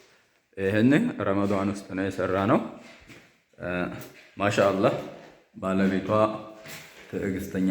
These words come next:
ናት። ታግሳ አሰራች። ከዛም፣ እ፣ መጨረሻ ላይ ውጤታማ ሆነች ነው የምላችሁ። ሶ፣ እ፣ እ፣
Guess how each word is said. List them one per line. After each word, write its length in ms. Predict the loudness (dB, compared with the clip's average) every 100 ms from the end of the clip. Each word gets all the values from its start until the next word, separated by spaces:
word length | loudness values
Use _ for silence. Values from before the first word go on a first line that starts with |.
| 4
ናት። 200 | 2 0 -4 -12 -18 -20 -20 _ -6
ታግሳ 460 | -2 -2 -4 -2 2 2 2 -8 -16 -20 -20 _ _ -20 -20 -18 -4
አሰራች። 800 | 0 0 0 -2 0 2 0 -2 -8 -12 -20 -20 _ _
ከዛም፣ 500 | -6 -4 0 4 4 2
እ፣ 100 | -2 -4 -6 -14 -20 _ _ -20 -20 -20 -16 -4
መጨረሻ 420 | 0 4 4 4 4
ላይ 140 | 6
ውጤታማ 560 | 6 4 4 0 0 -2 -4
ሆነች 280 | -2 -2 4
ነው 100 | 4
የምላችሁ። 480 | 4 2 -2 -4 -12 -18 -20 -20 -20 _ _ _ _
ሶ፣ 280 | -12 4 6 8 4 -2 -8 -14 -10
እ፣ 140 | -6 -4 -6 -10 -14 -20 -20 -20 _ -20 -20 -20 -20 _ -18 -18 -18 -20 _ _ _ _ _ -14 -8
እ፣ 100 | -6